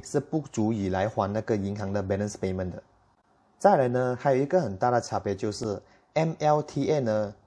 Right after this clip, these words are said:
由于它的费用是比较高，所以它是会有一个 cash value 的。就是说呢，就是将来可能那个保险已经完了之后，他可能买家会拿到一笔现金，因为这个是我们所谓的 cash value。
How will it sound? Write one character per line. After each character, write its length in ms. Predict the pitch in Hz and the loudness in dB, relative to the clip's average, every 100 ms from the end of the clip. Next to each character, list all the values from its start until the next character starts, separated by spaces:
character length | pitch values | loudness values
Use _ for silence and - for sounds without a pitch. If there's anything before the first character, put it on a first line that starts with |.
| _ | _
由 140 | 127 | 0
于 100 | 139 | 2
它 140 | 139 127 | 2 2
的 100 | 143 | 2
费 220 | - 151 | 2 0
用 120 | 135 | 0
是 140 | 120 135 | -2 -4
比 160 | 98 | -4
较 180 | 92 104 | -2 -2
高， 320 | 101 98 98 95 - _ - | 0 0 0 -4 -18 _ -8
所 240 | - 151 | 2 4
以 160 | 156 90 | 4 0
它 160 | - 170 | -2 -2
是 140 | - | -2
会 260 | 180 180 123 | 2 2 4
有 60 | 98 | 2
一 20 | |
个 180 | 101 110 | 0 -2
cash 240 | - 131 - | 0 -2 0
value 360 | 104 98 101 | 0 0 0
的。 140 | 92 85 - _ _ _ - - - _ | -2 -4 -10 _ _ _ -20 -20 -20 _
就 100 | - | -2
是 100 | 165 160 | 0 2
说 200 | 139 120 | 4 4
呢， 260 | 117 117 - - _ - | 4 2 -4 -20 _ -4
就 100 | 170 | 0
是 160 | 170 | 0
将 240 | 151 151 139 | 2 2 4
来 180 | 107 117 | 2 2
可 160 | - | 0
能 140 | 98 110 | 0 0
那 80 | |
个 260 | 123 127 110 | 0 4 4
保 300 | 98 98 107 | 4 2 0
险 260 | 110 104 92 | -2 -4 -4
已 40 | |
经 220 | 92 107 101 | -6 -4 0
完 180 | 95 | 0
了 80 | 98 | -2
之 140 | 95 98 | -4 -2
后， 260 | 110 92 - - | 0 0 -4 -12
他 140 | - 160 | -2 -2
可 180 | - 101 | 2 0
能 180 | 104 | 2
买 200 | 120 101 | 0 0
家 160 | 92 113 | 2 0
会 140 | 147 180 | 2 2
拿 180 | 117 | 0
到 100 | 95 - | -2 -2
一 100 | 120 | -4
笔 180 | 101 | -6
现 240 | 87 123 104 | -4 -4 -4
金， 260 | 107 95 95 _ _ _ - | -4 -6 -10 _ _ _ -2
因 100 | 135 | 0
为 80 | 143 | 2
这 80 | |
个 100 | 135 | 0
是 280 | 135 135 123 101 | 0 2 0 0
我 40 | |
们 80 | 95 | -4
所 160 | 104 98 | -2 0
谓 80 | 139 | 0
的 100 | 135 | 0
cash 240 | - - | -4 -2
value。 340 | 101 98 98 | 0 0 -2